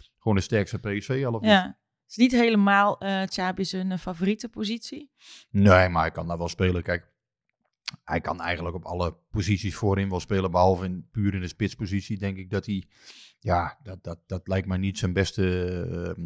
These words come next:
Speaker 1: eh, plek. Dat hebben we ook wel gezien voor de winterstop. Maar aan de linkerkant zou hij zeker uit de voeten kunnen. Op rechts heeft hij het eigenlijk ook prima gedaan, eh, in heel veel wedstrijden voor, eh, voor de winterstop. Ehm, ja, dit is een hele creatieve jongen.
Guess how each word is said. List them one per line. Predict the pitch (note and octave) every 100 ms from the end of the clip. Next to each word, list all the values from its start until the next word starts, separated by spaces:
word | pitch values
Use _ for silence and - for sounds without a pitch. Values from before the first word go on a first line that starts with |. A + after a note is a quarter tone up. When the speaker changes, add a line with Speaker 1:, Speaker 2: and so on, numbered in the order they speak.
| F2+
Speaker 1:
eh, | E2 -
plek. | G2 F#2+
Dat | G2 F2
hebben | F2+
we | F2+
ook |
wel | F#2 F2
gezien | F2+ G#2 F#2+
voor | G#2+
de | F#2+
winterstop. | F#2+ F2+ - F#2 - _ _ _ _ _ _ _ _ _ - A#2+
Maar | F#2+
aan | F#2+
de |
linkerkant | F#2 G2 E2+ F#2+ F2
zou | - D#2+
hij | F2+
zeker | F2+ F2 F2
uit | E2
de |
voeten | D#2+ F2 G2+
kunnen. | F2 E2+ E2+ _ - _
Op | - E2+
rechts | F2 -
heeft | - -
hij | F2+
het | E2+
eigenlijk | D2 E2+ E2+
ook | F2
prima | - F#2 E2+
gedaan, | D#2+ E2 D#2+ E2+ E2+
eh, | E2+ F2
in | F2+
heel | F2+
veel | E2 F2
wedstrijden | E2+ - E2 E2+ F2
voor, | - F2 F2
eh, | F2+
voor | F2 G2+
de | F2
winterstop. | F2+ E2+ D2+ F2 - _ - - - - -
Ehm, | - F2 E2+ E2+ F2 E2
ja, | E2 D2+ D#2+
dit | E2
is | F2
een | F2
hele | F#2 F2
creatieve | - F#2 E2+ G2+ F#2+
jongen. | F#2 F#2 F#2